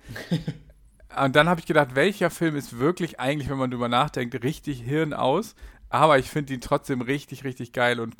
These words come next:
Speaker 2: cool. Da ist mir erst Face Off eingefallen.
Speaker 1: Ja.
Speaker 2: Ähm, im Prinzip trifft es jeden Michael Bay-Film. Manche davon sind einfach scheiße dann. Äh, dann dachte ich The Rock. Aber es gibt noch einen Film, der mehr als The Rock oder Face Off eigentlich so richtig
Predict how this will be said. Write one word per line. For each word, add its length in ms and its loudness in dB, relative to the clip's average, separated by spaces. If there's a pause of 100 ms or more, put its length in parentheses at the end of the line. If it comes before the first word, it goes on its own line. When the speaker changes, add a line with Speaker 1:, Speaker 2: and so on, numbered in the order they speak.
Speaker 2:
cool. 240 0 (320)
Da 100 4
ist 140 0
mir 80 -2
erst 280 2
Face 360 2
Off 180 0
eingefallen. 720 -4 (180)
Speaker 1:
Ja. 360 -6 (140)
Speaker 2:
Ähm, 460 0
im 120 0
Prinzip 320 -4
trifft 320 -4
es 160 -6
jeden 320 -2
Michael 280 0
Bay-Film. 360 0
Manche 220 -2
davon 200 -4
sind 180 -4
einfach 220 -6
scheiße 420 -4
dann. 300 -6 (400)
Äh, 280 2
dann 160 4
dachte 240 0
ich 140 -12
The 80 -2
Rock. 380 4
Aber 240 4
es 120 -2
gibt 120 -8
noch 160 0
einen 200 0
Film, 180 -2
der 140 2
mehr 640 -2
als 240 -8
The 160 -8
Rock 320 2
oder 180 0
Face 300 -4
Off 180 -6 (380)
eigentlich 320 0
so 100 0
richtig 460 -4